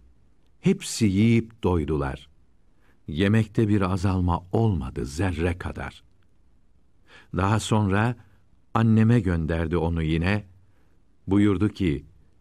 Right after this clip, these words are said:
"Yesin ve versin istediğine." Zeyd bin Harise dahi anlatır şu hususu. Bizim kabilemizin vardı bir su kuyusu.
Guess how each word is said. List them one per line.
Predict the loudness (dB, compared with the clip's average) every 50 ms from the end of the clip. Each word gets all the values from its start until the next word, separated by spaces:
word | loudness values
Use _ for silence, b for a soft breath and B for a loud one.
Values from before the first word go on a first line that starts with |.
| _ _ _ -6
"Yesin | -2 0 0 0 0 -2 0 0 0 2 0 0 -2 -6 -10 -16 _ _ _ _ _ _ _ -4
ve | -2 -2 0 0
versin | -2 -2 -2 -4 -6 -4 -2 -2 0 0 -2 -4
istediğine." | -8 -10 -10 -8 -8 -8 -8 -8 -8 -10 -10 -10 -12 -14 -16 _ _ _ _ _ _ _ _ _ _ _ _ _ _ _ _ _ _ _ _ _ _ _ _ _ _ _ _ _ _ _ _ -20 _ _ _ _ _ _ _ _ _ _ _ _ _ _ _ _ _ _ b b b b b b b b b b b b b b b _ _ _ _ _ _ _ _ _ -10
Zeyd | -4 0 2 4 4 2 2 0 -2
bin | 0 0 0
Harise | 0 0 0 0 0 0 -2 -4 -2 -2 0 0 0 0
dahi | -2 -4 -2 0 0 0 2
anlatır | 2 0 2 2 2 2 2 0 -2 -2
şu | -4 -4 -4
hususu. | -4 -4 -6 -6 -4 -4 -4 -4 -4 -4 -4 -6 -6 -8 -16 _ _ _ _ _ _ _ _ _ _ _ _ _ -12 -2 0
Bizim | 2 2 4 4 4 2
kabilemizin | 2 0 -2 -2 0 0 2 2 2 2 2 2 2 2 2 0 -2 -4 -12 -20 -10 -4
vardı | 0 2 2 2 0 -2 -4 -4
bir | -4 -4
su | -6 -6 -4 -4 -4 -4
kuyusu. | -4 -4 -6 -6 -6 -8 -8 -10 -10 -12 -12